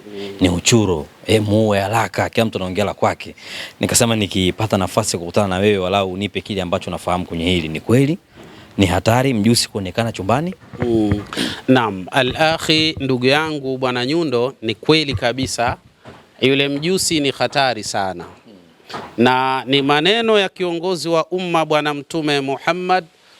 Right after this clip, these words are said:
Speaker 1: sallallahu alayhi wasallama anatuambia tumuue wazghun. Wazghun ni huyu mjusi.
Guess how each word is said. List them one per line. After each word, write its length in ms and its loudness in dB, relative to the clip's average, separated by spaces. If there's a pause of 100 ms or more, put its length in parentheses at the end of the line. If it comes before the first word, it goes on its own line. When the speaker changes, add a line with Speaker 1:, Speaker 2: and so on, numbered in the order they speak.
Speaker 1:
sallallahu 680 0
alayhi 360 -2
wasallama 840 -2
anatuambia 880 0 (100)
tumuue 760 0 (100)
wazghun. 640 -2 (1200)
Wazghun 640 4
ni 100 4
huyu 320 2
mjusi. 640 0